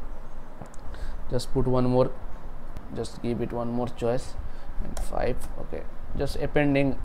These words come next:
the thing here. Okay, no need of writing the entire code here. You can see that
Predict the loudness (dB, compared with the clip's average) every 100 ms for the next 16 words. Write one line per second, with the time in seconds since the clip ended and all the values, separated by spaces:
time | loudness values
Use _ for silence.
0 | 0 2 2 4 4 4 4 4 4 2
1 | 4 4 6 6 6 6 4 4 4 4
2 | 4 4 4 2 0 0 -2 0 0 0